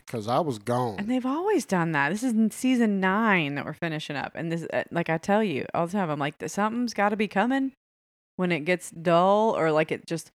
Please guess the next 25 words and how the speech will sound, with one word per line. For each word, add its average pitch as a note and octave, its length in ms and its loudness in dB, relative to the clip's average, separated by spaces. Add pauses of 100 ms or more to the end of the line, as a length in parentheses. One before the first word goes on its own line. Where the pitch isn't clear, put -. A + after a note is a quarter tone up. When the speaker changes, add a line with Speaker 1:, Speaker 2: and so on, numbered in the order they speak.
(220)
Speaker 2:
everything F3+ 380 -2
seems F3+ 380 -4
all E3+ 720 0 (460)
hunky-dory, F#3 800 2 (840)
uh, D3+ 280 2
they're D#3+ 120 2
about D#3 280 2
to D#3 60 -6
fucking D3+ 640 -4 (960)
gut E3+ 300 2
punch D3+ 380 -4
ya. B2+ 180 0 (100)
Speaker 1:
Yeah, C3 240 0 (120)
but, C3 200 2 (120)
I C#3 60 -6
mean, B2+ 480 0
a B2 100 -4
damn, C#3 560 -2
this C#3 280 -2
alpha C#3+ 380 0
lady D3+ 600 2
with A#2+ 240 -4 (1080)
a C3 120 0
real C3 440 2
Carol C#3 600 0